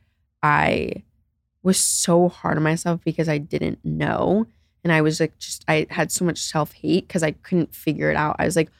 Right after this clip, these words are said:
"Why don't I wanna hook up with anyone?" But every time I do think about it, I envision, like, a femininity person, but I didn't wanna accept the fact that, like,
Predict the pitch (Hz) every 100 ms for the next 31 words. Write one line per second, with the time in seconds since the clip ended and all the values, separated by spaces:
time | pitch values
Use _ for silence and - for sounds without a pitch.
0 | _ _ _ 170 160 151 156 175 165 -
1 | 156 151 147 151 156 180 208 247 202 165
2 | 156 151 151 160 - _ - - 160 160
3 | 156 175 151 151 165 196 175 160 151 151
4 | 151 151 - _ _ - 170 165 156 156
5 | 160 151 147 - - _ _ _ _ _
6 | _ _ _ 180 175 - 170 160 151 147
7 | 147 160 - - 160 _ _ _ _ 156
8 | 175 - 254 285 320 _ _ - 180 170
9 | 175 - 160 151 - 170 - - - -
10 | - - -